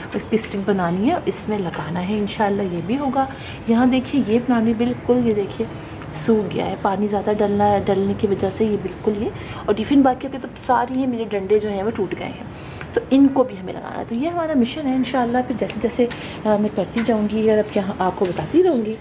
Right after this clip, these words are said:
यहाँ पर भी आए, तो आप देखिए, काफ़ी प्लांट की हालतें ऐसी हैं, तो ये सारा मिशन है हमारा, ये सब हम करते रहेंगे इंशाल्लाह। और फिर जब हमारा प्लांट गार्डन जैसे जैसे ग्रो करता जाएगा,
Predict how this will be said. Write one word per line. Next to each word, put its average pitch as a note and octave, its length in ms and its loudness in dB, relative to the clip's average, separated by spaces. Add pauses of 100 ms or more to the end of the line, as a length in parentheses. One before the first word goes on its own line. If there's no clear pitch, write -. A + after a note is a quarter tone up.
(380)
यहाँ C4 240 4
पर C#4+ 160 2
भी C#4+ 140 -2
आए, G#3 400 -2
तो A3 160 -2
आप F#3+ 180 -2
देखिए, A3 480 0
काफ़ी G#4+ 340 2
प्लांट F#3 280 -8
की F#3 240 -14
हालतें G3 280 -8
ऐसी F#3+ 280 -6
हैं, G3+ 160 -6 (380)
तो C#4+ 60 0
ये D#4+ 120 2
सारा C#4+ 340 2
मिशन B3+ 280 -2
है A3+ 140 0
हमारा, G3 280 -4
ये B3 100 -2
सब - 180 -2
हम B3 140 0
करते F#3 340 -2
रहेंगे F3+ 260 -2
इंशाल्लाह। G3+ 520 2 (520)
और A#3 360 4 (560)
फिर B3+ 460 2
जब G#3+ 160 0
हमारा G3 280 -4
प्लांट F3+ 580 -6
गार्डन F#3 260 2
जैसे F#3 300 0
जैसे - 200 -6
ग्रो G#3 240 2 (140)
करता G3 220 0
जाएगा, G3+ 480 0